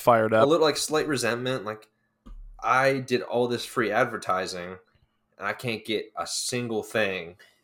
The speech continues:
Speaker 2: uh, in return," in, in terms of items, but also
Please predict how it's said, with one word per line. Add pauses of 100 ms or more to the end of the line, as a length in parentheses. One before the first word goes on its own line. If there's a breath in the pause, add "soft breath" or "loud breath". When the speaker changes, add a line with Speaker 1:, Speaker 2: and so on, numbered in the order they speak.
Speaker 2:
uh, (760)
in
return," (920)
in, (200)
in
terms
of
items,
but
also